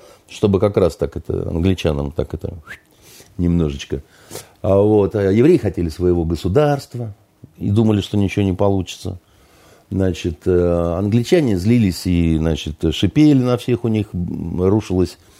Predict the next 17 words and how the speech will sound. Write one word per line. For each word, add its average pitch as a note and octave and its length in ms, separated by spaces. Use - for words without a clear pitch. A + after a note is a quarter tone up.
империя, G#2 480
где F2+ 180
никогда F#2+ 340
не E2+ 140
х-, - 100
не F#2 180
заходило F2 500
солнце. F2 440
У G2+ 40
Соединённых C#3 520
Штатов F2+ 340
свои D#3 340
были C#3 280
всякие A2+ 420
такие, G#2+ 380
значит, F#2 260
приколы. G2 540